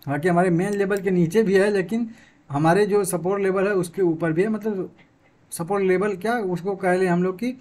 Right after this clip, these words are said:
एक जो कैंडल का लो है इम्पोर्टेंट, ठीक है ना। और देखिए, इसमें अगर आपको प्रॉफिट बुक करना है तो बुक करिए, पहले से भी मैं बोल चुका हूँ कि प्रॉफिट आप बुक कर सकते हैं, कोई दिक्कत वाली बात नहीं है, ठीक है ना।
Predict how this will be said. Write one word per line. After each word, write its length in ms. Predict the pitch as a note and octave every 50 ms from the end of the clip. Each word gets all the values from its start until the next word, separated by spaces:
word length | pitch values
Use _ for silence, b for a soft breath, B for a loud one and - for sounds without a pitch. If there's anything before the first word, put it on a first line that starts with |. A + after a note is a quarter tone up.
| B B B B B B B B _ _ _ _ _ _ _ _ _ _ _ _ _ _ _ -
एक 240 | F3 F3 F3+ F#3 F#3
जो 160 | F#3+ G3+ G#3 G3 D3+ -
कैंडल 360 | D3+ C3+ E3 E3 E3+ F3 F#3 F3
का 120 | F3+ F3
लो 200 | D#3+ D#3+ D#3 C#3
है 180 | A#2+ A#2+ B2+ C3+ C3+ C3+ D3+ D3+ D3+ D3 E3 E3 D#3+ D#3+
इम्पोर्टेंट, 560 | D3+ D#3 C#3+ D3+ D3 C3 B2 C3 B2 A2+ A#2 A2+ - -
ठीक 140 | - G#3 A#3+
है 60 | A3
ना। 120 | E3 A#2+ A2+ A2+ b b b b b b b b b b b b b b _ _ _ _ - _
और 100 | E3+ F3+
देखिए, 200 | G#3 G3+ F#3+ A3+
इसमें 500 | G3+ F#3+ E3+ D#3 G#3 A3 A3+ A3 - - - - - _ _ _ _ _ _ -
अगर 220 | D3+ D#3+ F#3+ G3
आपको 240 | F#3+ F#3+ F#3 G3 F#3+
प्रॉफिट 300 | F3 F3+ E3 E3 F#3+ F3+
बुक 200 | E3 F3+ F3+ F3+ -
करना 220 | F#3 F#3 F#3+ F#3
है 100 | F#3+ F#3
तो 80 | E3+ D#3+
बुक 200 | E3 F3 F3 -
करिए, 280 | F3 F3 F#3 E3 D#3+ D#3+
पहले 300 | - D#3+ D3 D#3 F3+ F3
से 120 | F3 F3+
भी 120 | E3 F3+
मैं 160 | F3+ F3+ F3 D#3+
बोल 140 | E3 E3+ E3
चुका 200 | E3 E3 - E3+
हूँ 100 | F3 E3
कि 60 | E3
प्रॉफिट 360 | D#3+ - - - F3+ F3+ F3
आप 120 | E3 D3+ C#3+
बुक 160 | D#3+ D#3+ D#3+
कर 100 | - E3+
सकते 220 | C#3+ D#3+ D#3 E3 G3
हैं, 80 | G3+ -
कोई 220 | - A3 A3+ A3+
दिक्कत 300 | F#3+ F3+ F3+ - F3+ D#3+
वाली 200 | D#3 D#3 D3+ D3+ C#3+
बात 180 | C#3+ C#3 C3
नहीं 220 | C3+ C3+ B2+ B2+ B2+
है, 120 | B2+ C3+ -
ठीक 160 | G#3+ A#3+ B3
है 80 | A#3
ना। 120 | D#3+ A#2+